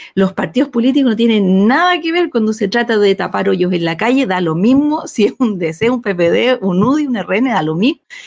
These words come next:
Necesitamos elegir otro tipo de perfil de gente, entonces eso es lo que te quería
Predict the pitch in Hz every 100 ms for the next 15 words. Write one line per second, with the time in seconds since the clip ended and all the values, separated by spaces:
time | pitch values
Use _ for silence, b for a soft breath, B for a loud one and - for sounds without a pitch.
0 | B B 185 180 190 208 233 247 208 185
1 | 233 240 - 220 240 254 247 247 240 -
2 | 226 208 208 233 240 220 196 - 247 262
3 | 285 269 254 233 226 240